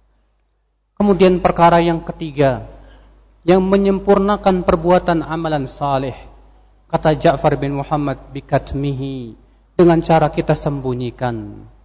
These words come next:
Tidak perlu kita cerat-ceritakan kepada manusia.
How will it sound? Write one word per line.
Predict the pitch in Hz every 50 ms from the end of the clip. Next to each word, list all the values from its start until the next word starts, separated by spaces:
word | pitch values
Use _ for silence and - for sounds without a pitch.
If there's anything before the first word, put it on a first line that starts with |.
| _ _ _ _ _ _
Tidak | - 269 220 247 226 -
perlu | 233 220 208 190 185
kita | - 185 - 180 170 165
cerat-ceritakan | - - 165 165 156 151 - - 180 165 156 156 - 160 147 151 - 143 131 123
kepada | - - - 139 131 127 123 123
manusia. | 120 123 123 135 135 135 - - 131 120 113 110